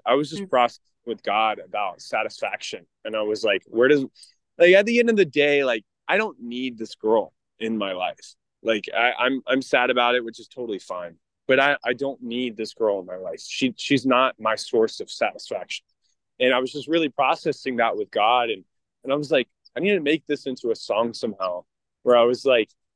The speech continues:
Speaker 1: There, where else can I run to? Eh, who, who will love me like you and better, better than you. Like, this girl is only, is only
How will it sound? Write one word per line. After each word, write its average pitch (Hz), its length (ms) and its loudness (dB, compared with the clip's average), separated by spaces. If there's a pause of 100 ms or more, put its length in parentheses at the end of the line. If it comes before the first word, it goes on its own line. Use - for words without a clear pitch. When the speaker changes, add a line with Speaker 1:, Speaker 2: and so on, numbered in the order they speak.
(180)
Speaker 1:
There, 143 180 6 (280)
where 143 640 2
else 175 280 2
can 147 160 -8
I 123 60 -6
run 120 320 -6
to? 90 260 -6 (240)
Eh, 131 120 2 (120)
who, 147 260 6
who 180 240 8
will 160 180 6
love 139 260 4
me 131 380 -4 (440)
like 127 360 0
you 135 400 0
and 110 260 -8
better, 127 260 2
better 131 380 2
than 113 180 -6
you. 117 300 -4
Like, 104 180 -4 (300)
this 139 220 0
girl 127 560 4
is 123 200 -10
only, 131 480 -2 (440)
is 123 200 0
only 135 420 2